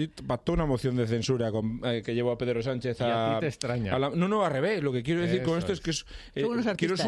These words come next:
Speaker 1: subrayar la calidad de ese, de ese partido a la hora de poder
Speaker 2: Pero
Speaker 1: acometer
Speaker 2: esa,
Speaker 1: todos los frentes al mismo
Speaker 2: mira,
Speaker 1: tiempo, además.
Speaker 2: no, esa equidistancia a mí me parece vomitiva.
Speaker 1: ¿Ah,
Speaker 2: Me ha
Speaker 1: sí?
Speaker 2: parecido, sí.
Speaker 1: Vale, vale, vale. No, no, yo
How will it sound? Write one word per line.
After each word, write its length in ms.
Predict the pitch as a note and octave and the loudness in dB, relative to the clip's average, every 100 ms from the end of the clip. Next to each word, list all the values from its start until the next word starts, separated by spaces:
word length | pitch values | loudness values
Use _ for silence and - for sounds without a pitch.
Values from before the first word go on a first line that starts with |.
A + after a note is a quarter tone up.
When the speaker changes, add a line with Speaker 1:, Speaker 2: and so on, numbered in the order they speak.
| G3+ | 2
Speaker 1:
subrayar 400 | D#3 C#3 D#3+ F#3+ | 2 2 2 0
la 140 | F#3 | -2
calidad 540 | D3+ C3 A#2+ A#2+ F3 F#3 | 0 0 2 2 0 -2
de 160 | D#3 | -2
ese, 320 | D#3+ F3 E3 | -2 0 -2
de 80 | D3 | -2
ese 160 | D#3 D#3+ | -2 0
partido 500 | D3+ D3+ F3 F#3+ D3+ | -2 0 0 0 2
a 80 | C3+ | 2
la 100 | C3+ | 2
hora 200 | E3+ E3+ | 2 0
de 120 | D#3+ | 0
poder 360 | B2 C#3 E3 - - - | 0 0 -2 -8 -20 -4
Speaker 2:
Pero 80 | C3 | -2
Speaker 1:
acometer 400 | C#3 C#3 E3 D3 | 0 0 0 0
Speaker 2:
esa, 60 | |
Speaker 1:
todos 180 | F#3 F3+ | 0 2
los 120 | D#3+ | 0
frentes 400 | E3+ F#3 F3 A#2+ | 0 -2 0 0
al 80 | C3+ | 0
mismo 200 | D3 G3 | 0 0
Speaker 2:
mira, 60 | - | 0
Speaker 1:
tiempo, 320 | G3 F#3+ A#2+ | 0 0 0
además. 360 | A#2 C3 G2+ G#2+ | 2 0 -2 -4
Speaker 2:
no, 260 | G#2+ F#2 - | -6 -6 -8
esa 260 | C3 C#3 | -6 -6
equidistancia 880 | C#3 A2+ G2 F2 A2 B2 - D3 D3 | -6 -4 -4 -4 -4 -4 -4 -6 -6
a 60 | F#2+ | -8
mí 120 | G2 | -6
me 140 | G2 | -6
parece 500 | F#2 G2+ A2+ C3+ D3 - | -4 -2 -2 -4 -6 -8
vomitiva. 760 | A2 G2+ F#2+ F2+ G2+ E2+ D#2+ - | -6 -6 -6 -6 -6 -6 -12 -8
Speaker 1:
¿Ah, 40 | G#2 | -4
Speaker 2:
Me 80 | B2 | -2
ha 40 | |
Speaker 1:
sí? 40 | |
Speaker 2:
parecido, 300 | E3+ E3+ - - | -2 -4 -8 -14
sí. 320 | - F#2 - G#2 | -8 -8 -6 -4
Speaker 1:
Vale, 200 | G#2+ G2 | -2 0
vale, 180 | G2+ G2+ | -2 -2
vale. 280 | F#2+ G2 F2 - | -4 -8 -10 -4
No, 180 | B2+ | -2
no, 60 | A#2+ | 0
yo 160 | A#2 | 0